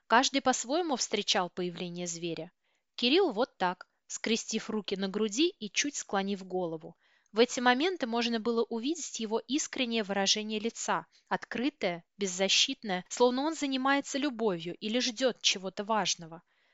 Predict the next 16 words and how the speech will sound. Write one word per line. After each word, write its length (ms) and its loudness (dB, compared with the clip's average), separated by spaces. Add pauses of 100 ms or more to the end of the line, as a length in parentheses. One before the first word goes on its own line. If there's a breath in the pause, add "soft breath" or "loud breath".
(140)
Все 200 0
лишнее 400 4
уходит, 520 -2
эмоции, 720 -2
флирт, 560 -2
его 400 -6
улыбка. 580 -4
Он 140 0
становился 640 4
настоящим, 840 2 (340)
с 140 -8
расслабленными 880 2
мышцами 640 0
и 80 -2
приоткрытым 720 0
ртом, 460 -2